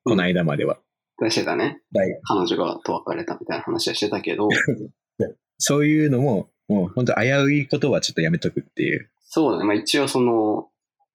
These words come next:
Speaker 2: まあ人間ラジオ的なコンプライアンスを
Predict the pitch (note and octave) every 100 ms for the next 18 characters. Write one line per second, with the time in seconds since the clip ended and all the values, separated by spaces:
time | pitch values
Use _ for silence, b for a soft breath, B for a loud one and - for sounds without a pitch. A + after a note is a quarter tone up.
0 | _ _ _ _ - G2+ G2+ G2+ G2+ G2
1 | F#2+ G#2 F#2+ - - G#2+ B2 A2+ F#3+ -
2 | - - - - - - - - A2 F#2
3 | -